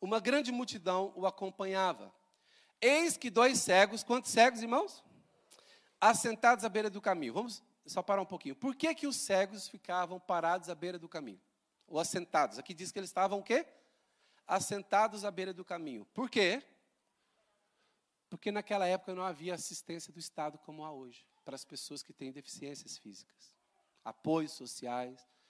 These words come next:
Quem tinha deficiências físicas, ou, ou como esse, o,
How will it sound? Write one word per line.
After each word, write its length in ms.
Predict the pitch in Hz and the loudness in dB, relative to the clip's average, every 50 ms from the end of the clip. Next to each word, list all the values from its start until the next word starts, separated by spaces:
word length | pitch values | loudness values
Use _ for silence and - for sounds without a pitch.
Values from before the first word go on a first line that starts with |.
| _ _ _ _ _ _ _ - | _ _ _ _ _ _ _ -8
Quem 200 | - 233 277 277 | -6 -4 -4 -6
tinha 260 | 226 - - 214 208 | -6 -8 -8 -8 -6
deficiências 1040 | 180 180 - - 175 - - - 147 147 147 143 - - 127 110 104 - - - _ _ | -8 -8 -8 -10 -12 -12 -10 -10 -10 -10 -10 -10 -10 -12 -14 -14 -14 -14 -16 -18 _ _
físicas, 680 | - - - 175 196 190 160 - - - 113 101 - - _ _ _ _ _ _ _ _ - | -18 -12 -8 -6 -6 -6 -8 -10 -14 -14 -14 -14 -14 -14 _ _ _ _ _ _ _ _ -8
ou, 260 | 151 135 135 139 - - | -6 -6 -6 -6 -8 -12
ou 100 | 190 123 | -16 -14
como 240 | - - 156 147 147 | -8 -6 -4 -2 0
esse, 220 | 147 131 - - | -2 -2 -4 -8
o, 160 | - 147 131 | -12 -14 -14